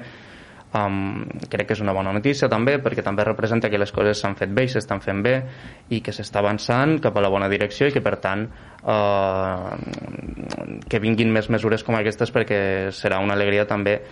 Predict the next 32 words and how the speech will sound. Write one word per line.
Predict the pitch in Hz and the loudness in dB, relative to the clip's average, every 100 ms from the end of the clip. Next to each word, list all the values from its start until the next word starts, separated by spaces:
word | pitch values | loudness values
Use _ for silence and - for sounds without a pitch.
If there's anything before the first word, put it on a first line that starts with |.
| - - - - | -20 -20 -12 -4
entenent | 107 104 92 95 | -2 0 0 -2
que | 104 101 101 101 | 0 2 2 2
estarem | 113 98 | 0 0
cada | 104 104 | 4 4
vegada | 104 104 | 4 2
més | 104 | 2
a | 104 | 0
prop | 104 104 104 | 2 0 0
de | 113 107 | 0 0
poder | 110 101 101 | 2 2 4
arribar | 98 101 98 | 2 2 2
al | 104 | 0
final | 113 107 107 | 0 2 2
d'aquesta | 113 113 104 - 107 104 101 98 98 95 | 0 0 -4 0 2 4 4 4 2 0
pandèmia | 101 98 98 107 113 - - - - - - - - - - - | -2 0 0 0 -2 -6 -20 -18 -14 -14 -14 -18 -16 -18 -10 0
i, | 139 127 117 - 120 | 4 4 4 0 -2
i | |
poder | 120 110 110 | 0 0 2
tornar | 113 110 110 | 2 2 2
una | 110 | 2
mica | 110 110 117 | 0 2 4
a | |
la | 113 107 | 4 2
situació | - - 110 113 | 0 -4 -2 0
com | 110 107 | 0 2
érem | 107 | 2
abans, | 98 110 110 | 2 2 2
almenys, | 104 107 104 98 | 0 0 -2 -4
almenys | 98 101 | -4 -4
encara | 101 202 | -2 0
que | 104 | -2
sigui | - 101 | -2 0